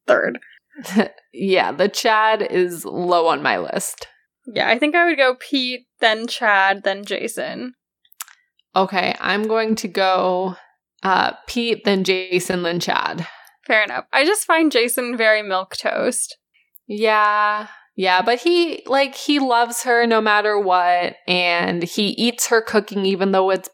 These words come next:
Speaker 2: bad, and he's
Speaker 1: That's
Speaker 2: really
Speaker 1: true.
Speaker 2: encouraging about her job, and when she said, "You know, I have to tell you something, I'm not actually a bikini waxer," like,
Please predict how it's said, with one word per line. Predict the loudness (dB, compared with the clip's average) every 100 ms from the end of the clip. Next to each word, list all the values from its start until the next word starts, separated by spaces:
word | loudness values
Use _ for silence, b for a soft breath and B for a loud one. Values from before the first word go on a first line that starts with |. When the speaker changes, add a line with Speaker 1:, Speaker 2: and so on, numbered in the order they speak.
| 0
Speaker 2:
bad, | 2 4 4 2 0
and | -2 0
he's | 2
Speaker 1:
That's | 2
Speaker 2:
really | 2 2 0
Speaker 1:
true. | 0
Speaker 2:
encouraging | 2 2 2 0 2
about | 2 2 0
her | -2 -4
job, | -2 0 2 2 2 0
and | 0 -2 -4 B B B
when | -2
she | 0 0
said, | 0 2
"You | 2
know, | 2
I | 0
have | -2 -4
to | -6
tell | -2 0
you | 0
something, | 0 0 0 -2
I'm | 0
not | 0 0 0
actually | -4 0 0
a |
bikini | 0 -4 -6 -6 -2
waxer," | 0 0 -2 -2
like, | 0 -2 -6